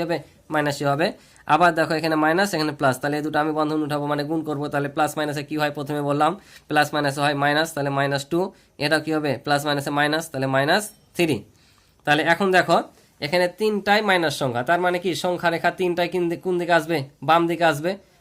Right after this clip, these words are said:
বাম দিকে আসবে না? আর একই দিকে আসলে কি হয়? যোগ করতে হয়। তাহলে সংখ্যা রেখায় প্রথমে যদি তিন ঘর যায়, তাহলে সংখ্যা রেখায় প্রথমে যাব কত? এক বিন্দু, তাহলে এক হবে। আবার এক থেকে দুই গেলে কত হবে? তিন হবে। আবার যদি তিন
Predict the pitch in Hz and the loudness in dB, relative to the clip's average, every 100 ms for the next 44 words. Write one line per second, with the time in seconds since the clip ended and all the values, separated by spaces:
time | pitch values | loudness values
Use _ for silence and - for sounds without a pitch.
0 | - 151 165 175 170 160 170 208 - _ | 0 2 4 0 0 0 0 -2 -2 _
1 | _ _ 135 143 151 165 165 190 180 165 | _ _ 2 4 4 2 0 0 -2 0
2 | 170 165 175 165 175 170 160 156 180 180 | 2 2 2 -4 0 2 2 2 -2 -2
3 | 170 156 165 202 _ _ _ 147 151 147 | -2 2 2 0 _ _ _ -2 -2 -2
4 | 175 170 165 170 170 175 165 165 165 160 | 0 0 0 -2 -4 -4 -4 -4 -6 -4
5 | 175 165 165 156 156 156 - _ _ - | -4 0 -2 2 0 0 -10 _ _ -4
6 | 151 143 175 175 170 170 170 170 165 160 | -2 -2 0 0 0 -2 -2 -2 0 0
7 | 165 170 165 143 _ _ _ - 160 165 | 0 -2 -2 -6 _ _ _ -4 0 0
8 | 160 165 165 175 - _ _ _ - 147 | 0 0 0 -2 -10 _ _ _ -4 0
9 | 160 165 175 160 170 - _ - 151 160 | 2 4 2 0 -2 -6 _ -2 2 4
10 | 175 170 - 165 165 170 180 175 165 165 | 4 4 0 -2 -2 2 4 4 2 0
11 | 165 160 151 185 175 165 170 - _ _ | 0 -2 0 2 2 4 0 -4 _ _
12 | - 156 190 190 185 185 185 185 | 2 4 6 4 2 0 -2 0